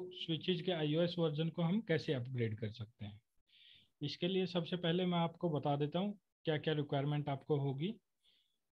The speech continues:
पहला, आपके पास Cisco का आईओएस का software होना चाहिए। आईओएस software means उसका firmware होना चाहिए जिसको आप upgrade करना चाहते हैं।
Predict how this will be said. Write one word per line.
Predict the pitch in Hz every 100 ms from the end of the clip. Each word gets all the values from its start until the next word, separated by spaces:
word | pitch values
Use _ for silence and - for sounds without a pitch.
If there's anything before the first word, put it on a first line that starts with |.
| _ _ _ -
पहला, | 151 156 185 196 -
आपके | 190 170
पास | 175 175 -
Cisco | 165 - 170 165
का | 170 156
आईओएस | 156 156 165 165 -
का | 160
software | 143 120 - 160
होना | 156 151
चाहिए। | 151 - 156 175 170 _ -
आईओएस | 143 151 156 -
software | 156 156 165 165
means | 165 190 202
उसका | 160 -
firmware | 175 147 156 156 170
होना | 156 160 156
चाहिए | - 165 180 - _ - _ 143
जिसको | 147 - 170
आप | 160 156
upgrade | 139 127 139 151 151
करना | 165 165
चाहते | 160 156 151 156
हैं। | 170 175